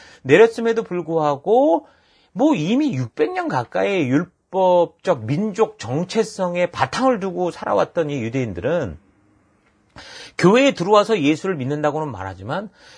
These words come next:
계속적으로 할례나 이 율법의 절기 같은 것을 지켜가야 뭔가 이 믿는 것 같고 이제 그렇게,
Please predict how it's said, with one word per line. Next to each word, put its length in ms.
계속적으로 640
할례나 560
이 160
율법의 420
절기 400
같은 340
것을 300
지켜가야 800
뭔가 400
이 80
믿는 340
것 160
같고 320
이제 140
그렇게, 580